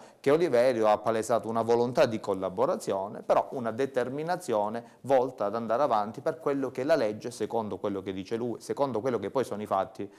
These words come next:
eh, nostro malgrado, gli consente. Eh, è ovvio che non sarà facile, è ovvio che cambiare le cose, soprattutto qui in Calabria,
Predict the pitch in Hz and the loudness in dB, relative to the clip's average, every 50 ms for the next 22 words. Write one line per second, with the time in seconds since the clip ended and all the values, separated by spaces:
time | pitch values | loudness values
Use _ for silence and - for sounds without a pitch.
0 | - - - _ - 98 98 95 - 104 113 107 - - 101 101 107 135 165 185 | -20 -20 -16 _ -4 -2 -2 -2 -2 -2 -4 -4 -6 -6 -6 -4 0 0 0 0
1 | 185 131 101 107 123 131 123 107 104 101 98 - - 90 90 - - 117 104 98 | 0 0 2 4 4 2 2 -2 -4 -6 -6 -8 -8 -10 -6 -4 -2 -2 -2 -2
2 | 92 - - - _ - - - - _ - - 117 117 113 113 113 110 107 107 | -6 -14 -18 -20 _ -20 -20 -20 -20 _ -2 2 2 4 4 4 2 2 2 2
3 | 107 107 107 107 107 101 92 90 - 107 - - - 143 165 196 190 156 120 117 | 2 0 0 -2 -4 -6 -6 -8 -8 -12 -8 -2 2 6 6 6 6 4 2 0
4 | 104 - 110 107 107 101 92 - 104 101 101 - - 117 101 92 - - 87 - | 0 0 0 -4 -4 -6 -4 -4 -2 -2 -2 2 4 4 4 2 0 -8 -12 -12
5 | - - 113 131 131 123 113 98 92 98 - - 104 107 113 120 117 113 110 110 | -4 0 2 2 2 2 0 -2 -4 -4 -4 -4 -4 -2 0 0 0 0 0 -2
6 | 107 - 151 151 135 - - 95 - 104 95 101 98 - 113 98 - 95 - 110 | 0 2 2 2 2 0 -4 -6 -8 -8 -8 -8 -10 -12 -14 -14 -12 -12 -10 -10
7 | 101 98 113 113 131 123 107 95 | -8 -4 0 0 0 0 -2 -6